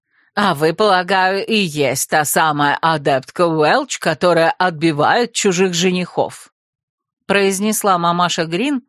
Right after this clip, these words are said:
грозно надвигаясь, словно многочисленная вооружённая до зубов армия. Марвел не стала оправдываться или поддерживать беседу.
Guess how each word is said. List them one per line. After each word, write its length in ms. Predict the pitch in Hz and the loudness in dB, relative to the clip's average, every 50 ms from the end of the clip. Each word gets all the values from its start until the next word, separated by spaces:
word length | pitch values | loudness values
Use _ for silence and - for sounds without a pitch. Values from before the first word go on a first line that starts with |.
| _ _ _ _ _ _ _ _ | _ _ _ _ _ _ _ _
грозно 600 | - 175 165 175 214 247 285 262 196 180 190 196 | -10 -4 0 2 2 4 2 2 0 0 0 0
надвигаясь, 720 | 196 196 196 180 180 185 185 180 220 269 277 254 226 - - | 0 -2 -4 -2 -4 -4 -2 0 0 0 2 0 0 -2 -4
словно 400 | - 202 208 214 202 196 196 185 | -2 -2 0 0 0 0 -2 -2
многочисленная 920 | 185 185 180 170 165 165 - - 254 233 - 214 202 202 196 190 185 180 | -2 -4 -2 -2 -4 -4 -4 -4 -4 -4 -2 -2 -2 -2 0 -2 -2 -2
вооружённая 680 | 170 170 170 175 175 160 170 202 202 190 185 180 175 | -2 -2 -2 -2 -4 -2 -2 -2 -2 -2 -2 -4 -4
до 120 | 165 165 175 | -2 -2 -4
зубов 400 | 156 165 170 160 175 170 - - - | -2 -2 -2 -2 -2 -4 -4 -4 -2
армия. 500 | - 156 147 139 139 135 127 120 120 - _ _ _ _ _ _ _ _ _ _ _ _ _ _ _ _ _ _ _ _ - | 0 0 0 0 -2 -4 -6 -8 -10 -14 _ _ _ _ _ _ _ _ _ _ _ _ _ _ _ _ _ _ _ _ -4
Марвел 600 | 196 208 233 269 285 269 254 233 233 233 226 226 | 0 2 4 4 4 2 2 0 0 0 0 0
не 140 | 220 233 | 0 0
стала 400 | 233 - - 214 185 160 151 147 | -2 -2 0 0 0 2 2 0
оправдываться 840 | 151 151 - - 226 262 277 233 190 190 180 180 170 - - - 170 160 | 0 -2 -2 -2 -2 -2 -2 -2 -4 -4 -4 -4 -4 -4 -4 -2 -2 -4
или 240 | - - 170 170 | -4 -4 -6 -8
поддерживать 720 | 156 - - 156 156 156 156 180 196 185 165 170 170 170 160 | -6 -4 -4 -4 -4 -4 -4 -4 -4 -4 -2 -4 -4 -4 -6
беседу. 560 | 160 160 165 - - - 143 127 131 113 143 | -6 -8 -6 -6 -4 -4 -4 -6 -8 -10 -18